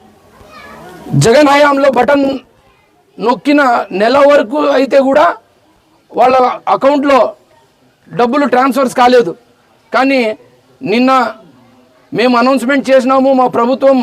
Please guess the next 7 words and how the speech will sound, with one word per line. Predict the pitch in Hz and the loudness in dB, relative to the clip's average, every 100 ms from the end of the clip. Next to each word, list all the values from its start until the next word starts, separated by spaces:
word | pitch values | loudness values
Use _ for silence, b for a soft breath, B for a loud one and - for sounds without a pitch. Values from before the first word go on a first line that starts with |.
| 254 - - | -4 -12 -6
కూటమి | 254 277 269 240 | 0 0 0 0
ప్రభుత్వం | 254 262 269 262 240 | 0 0 0 2 0
నిన్న | 247 254 | 0 0
అనౌన్స్‌మెంట్ | 247 269 240 269 247 | 2 0 0 -2 0
చేస్తే | 262 196 285 - - b b - | 0 0 0 0 -2 b b -4
ఈరోజు | 254 285 285 269 208 - _ _ - | -2 0 0 0 -2 -4 _ _ 0
తల్లుల | 240 294 | 0 2